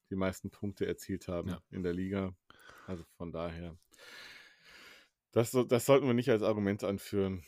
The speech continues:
Speaker 1: ob's, ob sie gut sind oder nicht. Und gegen uns sahen sie auch einfach sehr gut aus. Und da haben wir mit
Speaker 2: Ja.
Speaker 1: viel Glück auch gewonnen, ne? Also der hochgelobte Duck wusste halt dann nicht, wo out of bounds ist. Er hätte vielleicht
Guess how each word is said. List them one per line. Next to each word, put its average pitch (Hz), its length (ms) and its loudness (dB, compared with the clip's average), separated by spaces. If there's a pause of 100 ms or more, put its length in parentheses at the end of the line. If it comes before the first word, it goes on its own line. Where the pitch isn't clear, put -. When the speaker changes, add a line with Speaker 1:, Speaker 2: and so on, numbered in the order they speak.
Speaker 1:
ob's, - 280 -8
ob 104 140 -2
sie 101 120 -8
gut 107 220 -4
sind 107 200 -6
oder 98 140 2
nicht. 101 460 -4
Und 104 140 -6
gegen 113 240 0
uns 117 240 0
sahen 104 180 0
sie 98 140 0
auch 92 240 0
einfach 98 240 -6
sehr 104 180 2
gut 95 220 -4
aus. 85 320 -6 (240)
Und - 280 -12 (300)
da 101 100 -2
haben 101 140 0
wir 95 240 2 (120)
mit - 420 -6 (640)
Speaker 2:
Ja. 98 120 -2
Speaker 1:
viel 143 480 2
Glück 123 380 -2
auch - 260 -2
gewonnen, 107 400 -2
ne? 110 220 -2
Also 92 340 -2 (1200)
der 104 120 2
hochgelobte 127 840 4 (140)
Duck 117 220 6 (280)
wusste 110 320 -2
halt 104 180 2
dann 101 120 2
nicht, 104 260 -6
wo 104 80 0
out 104 200 2
of 104 160 -4
bounds 107 280 2
ist. - 220 -6
Er 101 60 2
hätte 143 240 4
vielleicht 131 400 6